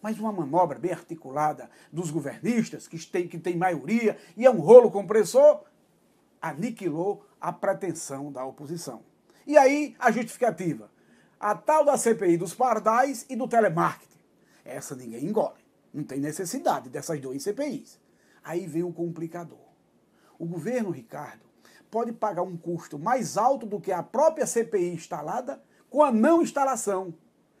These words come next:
Porque a oposição entendeu agora que vai ficar martelando em cima disso. Tentar desgastar a mesa diretora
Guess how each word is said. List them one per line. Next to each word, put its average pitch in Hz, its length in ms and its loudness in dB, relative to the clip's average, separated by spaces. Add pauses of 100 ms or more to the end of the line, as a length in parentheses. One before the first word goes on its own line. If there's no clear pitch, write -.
(240)
Porque 240 220 -8
a 254 40 0
oposição 226 560 -6
entendeu 196 420 -4
agora 180 220 -6
que 220 100 -14
vai 220 120 -8
ficar 208 240 -8
martelando 220 600 -6
em 190 60 -4
cima 170 260 -8
disso. 113 280 -20 (240)
Tentar 196 360 0
desgastar 196 600 -2
a 151 60 -8
mesa 233 260 8
diretora 269 600 6